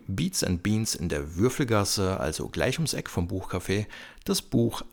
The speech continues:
Auftauchen zwei, neue Literatur aus Niederösterreich präsentiert. Und von Donnerstag bis Sonntag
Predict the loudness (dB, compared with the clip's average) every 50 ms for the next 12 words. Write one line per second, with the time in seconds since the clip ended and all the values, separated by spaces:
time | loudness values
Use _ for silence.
0 | -12 _ 4 4 4 4 4 0 0 0 0 0 0 0 0 2 2 2 2 4
1 | 4 4 2 2 0 -4 -8 -14 -20 _ _ -2 0 2 2 2 4 4 2 2
2 | 2 2 0 0 -2 -2 -2 0 2 2 2 0 0 -2 -2 0 0 2 4 4
3 | 4 4 2 0 0 -2 -4 -4 -4 -4 -4 -4 -6 -6 -6 -8 -6 -6 -6 -6
4 | -8 -8 -8 -8 -8 -8 -8 -10 -12 -12 -12 -14 -18 _ _ _ _ _ _ _
5 | _ _ _ _ _ _ _ _ _ _ _ _ -8 -8 -6 -6 -6 -8 -6 -4
6 | 0 2 2 2 2 2 2 2 0 2 0 0 0 0 0 2 2 2 2 2
7 | 0